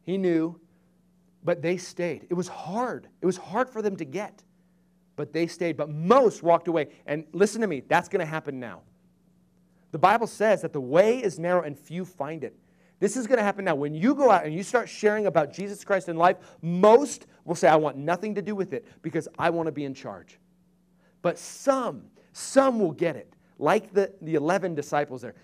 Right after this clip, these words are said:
Some will, will hear it and go, "S-, some of this is hard, but I want that life. I want that life." Faith. What did he say in here over and over?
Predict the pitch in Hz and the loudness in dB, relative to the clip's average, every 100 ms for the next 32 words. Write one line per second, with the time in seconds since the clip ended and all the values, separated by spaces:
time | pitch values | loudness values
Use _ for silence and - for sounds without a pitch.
0 | _ - - 254 247 202 160 - 165 160 | _ -16 2 2 4 2 0 0 -2 0
1 | 185 170 156 139 - _ - - - 190 | -2 -2 0 -2 -2 _ -20 -20 -4 0
2 | 202 196 143 135 156 151 110 87 _ _ | 0 -2 -4 -10 -4 -2 -4 -10 _ _
3 | _ _ _ _ 147 131 131 127 127 135 | _ _ _ _ -10 -8 -8 -10 -10 -12
4 | 104 107 98 - - 120 127 127 117 120 | -12 -14 -16 -18 -16 -12 -10 -10 -12 -12
5 | 113 - _ _ _ - 180 135 - _ | -14 -16 _ _ _ 0 0 0 -6 _
6 | _ _ _ _ - 202 226 220 214 202 | _ _ _ _ 4 6 4 4 6 6
7 | 190 175 170 175 196 202 190 175 151 123 | 4 0 4 6 6 2 -2 -2 -2 -6